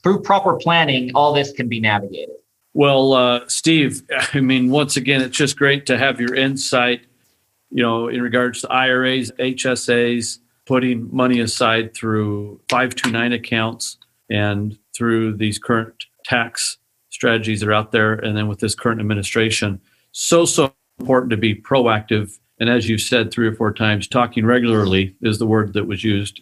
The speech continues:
Speaker 2: with the C P A, because it's not what you make anymore, it's what you keep.
Speaker 1: Yep.
Speaker 2: And then, Steve, uh, where can our listeners learn more about you and Drill Down Solutions?
Speaker 1: So the website is drill down solution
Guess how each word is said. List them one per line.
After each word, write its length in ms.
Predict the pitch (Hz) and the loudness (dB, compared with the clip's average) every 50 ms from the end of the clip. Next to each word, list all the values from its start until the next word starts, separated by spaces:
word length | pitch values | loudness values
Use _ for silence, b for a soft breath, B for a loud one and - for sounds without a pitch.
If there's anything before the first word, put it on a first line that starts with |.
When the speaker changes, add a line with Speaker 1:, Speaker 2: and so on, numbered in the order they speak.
| _ _ - | _ _ 0
Speaker 2:
with 260 | 123 127 135 135 - | 2 2 2 2 -2
the 60 | 110 | -6
C 220 | 107 - - 117 107 | -6 -4 -4 -4 -4
P 220 | 110 - 113 104 | -4 -4 -2 0
A, 280 | 98 95 95 98 95 - _ _ _ _ _ | 2 2 0 0 -4 -8 _ _ _ _ _
because 280 | 107 104 - 127 110 110 | -6 -2 -2 0 0 0
it's 160 | 107 104 - | -2 -2 0
not 160 | 139 143 139 | 0 0 2
what 180 | 139 123 - - | 0 0 0 0
you 60 | 113 | 0
make 260 | 107 113 123 - - | 0 0 0 0 0
anymore, 320 | 110 98 95 95 95 98 | -2 0 2 2 2 0
it's 140 | 95 95 - | 0 -2 -2
what 200 | 107 104 98 - | -2 -2 -2 -4
you 60 | - | -8
keep. 360 | 95 - 123 117 113 - - _ _ _ _ _ | -4 -2 0 0 0 -2 -6 _ _ _ _ _
Speaker 1:
Yep. 380 | - 113 110 120 - - - - _ _ _ _ - | -2 0 2 2 0 -2 -12 -20 _ _ _ _ 0
Speaker 2:
And 160 | 147 151 156 | 0 2 4
then, 200 | 160 160 156 147 | 2 2 2 0
Steve, 360 | - - 202 190 165 156 165 165 | 0 2 2 2 0 -2 -4 -2
uh, 280 | 160 175 160 160 160 | 0 2 4 4 4
where 300 | 156 165 196 233 269 285 | 4 4 4 4 4 2
can 200 | - - 247 233 | 0 0 2 2
our 160 | 214 196 175 | 4 4 4
listeners 680 | 151 147 156 170 170 170 - - 156 139 135 127 - - | 4 4 2 2 2 0 0 0 2 2 2 0 0 0
learn 260 | 147 147 147 143 135 | 0 2 2 2 2
more 220 | 135 139 143 143 139 | 2 4 4 2 2
about 420 | 131 131 131 123 123 - - - | 2 2 2 2 0 -2 -2 2
you 360 | 135 127 127 135 143 147 147 | 2 4 4 4 2 0 -2
and 440 | - 127 123 120 117 117 117 110 107 - _ _ - | -2 0 0 2 0 0 -2 -6 -12 -16 _ _ -10
Drill 420 | 113 107 110 120 131 139 143 143 139 | -4 0 4 4 6 6 4 4 2
Down 260 | 135 131 127 131 123 | 2 2 2 2 0
Solutions? 840 | 123 - - 120 117 120 139 143 143 117 95 - - - - - - _ _ _ _ _ _ _ _ | -2 -2 0 2 2 2 2 2 0 -2 -4 -4 -8 -14 -20 -20 -20 _ _ _ _ _ _ _ _
Speaker 1:
So 340 | - 175 170 160 156 151 - | 0 2 2 2 2 0 0
the 100 | 135 151 | -2 0
website 520 | 143 170 190 208 196 - - 208 202 185 147 | 4 4 4 2 2 2 2 2 4 4 2
is 160 | - - - | -2 -4 -2
drill 280 | - 151 165 185 190 185 | 0 2 2 2 4 2
down 280 | 185 175 175 185 196 | 2 2 0 -2 -4
solution 720 | 185 - 190 185 170 156 156 151 - 170 175 202 208 214 | -4 -2 -2 0 0 0 0 -2 -2 -4 -4 -6 -8 -12